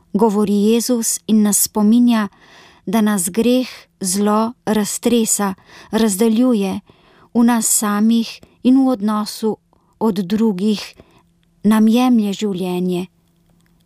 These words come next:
On pa nam želi darovati življenje v polnosti. Spominja nas, da se naše življenje dopolni po odločitvi,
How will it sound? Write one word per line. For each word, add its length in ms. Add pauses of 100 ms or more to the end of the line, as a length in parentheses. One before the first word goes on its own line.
(680)
On 520
pa 100
nam 200
želi 280
darovati 600
življenje 840
v 120
polnosti. 800 (1200)
Spominja 640
nas, 400 (300)
da 140
se 180
naše 360
življenje 580
dopolni 640 (100)
po 100
odločitvi, 1000